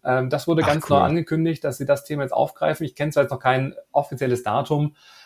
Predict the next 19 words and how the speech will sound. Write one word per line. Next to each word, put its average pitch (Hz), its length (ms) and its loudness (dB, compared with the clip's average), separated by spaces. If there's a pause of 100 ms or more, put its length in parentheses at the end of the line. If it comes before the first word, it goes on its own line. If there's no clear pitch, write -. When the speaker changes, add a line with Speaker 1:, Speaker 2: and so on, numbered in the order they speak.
(140)
Speaker 1:
ähm, 135 520 2
aber 135 540 6
ja, 95 320 0
das - 240 2
wird 131 120 2
jetzt 127 140 -2
dann 120 100 -2
bald 117 240 4
zur 113 100 -8
Verfügung 160 440 2
stehen. 147 520 -2
Ähm, 127 560 -4
ja, - 200 -14
und 113 260 -12
dann 120 180 0
kann 131 140 -6
man 139 160 -2
auch - 140 -4
so 131 320 2